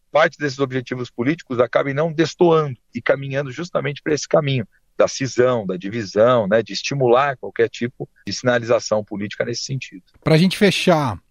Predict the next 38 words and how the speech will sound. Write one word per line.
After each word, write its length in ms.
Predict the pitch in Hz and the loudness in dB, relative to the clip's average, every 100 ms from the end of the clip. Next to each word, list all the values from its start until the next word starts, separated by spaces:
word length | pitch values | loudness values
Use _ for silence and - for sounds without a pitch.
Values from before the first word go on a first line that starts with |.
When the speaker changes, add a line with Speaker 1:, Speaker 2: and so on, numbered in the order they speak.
| - | 2
Speaker 2:
todo 220 | 180 196 | 4 4
esse 180 | - 196 | 4 4
movimento 720 | 190 156 160 160 139 - 113 | 6 6 6 6 6 4 0
vai 160 | 127 139 | 2 2
fomentar 680 | 160 156 147 120 143 135 | 2 4 4 4 2 2
e 80 | 131 | 2
obrigar 480 | 131 131 123 127 123 | 4 4 4 4 4
que 120 | 135 | 0
o 40 | |
Centro-Oeste 760 | 123 - 160 151 147 139 131 - | 0 2 2 4 6 6 4 4
e 40 | |
o 40 | 127 | 4
Norte 500 | 131 147 143 - 135 | 6 6 4 2 0
mo-, 240 | 147 151 - 175 - | 4 4 2 -10 0
montem 420 | 160 196 160 180 | 6 6 6 6
o 60 | 165 | 8
último 480 | 180 214 - 175 143 | 8 6 4 -2 -2
<laughs> 0 | |
consórcio, 1080 | - 180 - - - 170 160 - - 185 156 | 0 0 2 -2 0 2 2 -2 -2 0 0
Bruno? 560 | 131 151 139 127 95 - | 2 2 2 2 0 0
Speaker 1:
Tiveram 240 | 120 131 127 | 4 4 6
uma 100 | 127 | 4
espécie 380 | - - 127 - | 4 4 4 2
de 80 | |
constrangimento 1000 | - 131 123 131 127 123 117 123 127 - | 2 2 4 2 4 2 2 4 4 0
pros 160 | 113 110 | -6 2
governadores, 880 | 113 113 113 110 101 110 104 98 101 | 4 4 4 4 4 4 4 2 4
né, 160 | 113 | 4
da 160 | 107 107 | 6 4
região. 240 | 110 220 | 6 6
Speaker 2:
Só 60 | 113 | 4
tá 100 | 117 | 4
faltando 460 | 190 156 190 196 | 2 2 4 4
Speaker 1:
Daqui 120 | 233 202 | 6 6
Speaker 2:
eles 240 | 165 147 | 6 6
Speaker 1:
a 80 | 151 | 6
Speaker 2:
agora. 280 | 151 147 101 | 6 6 4
Speaker 1:
pouco, 160 | - | -2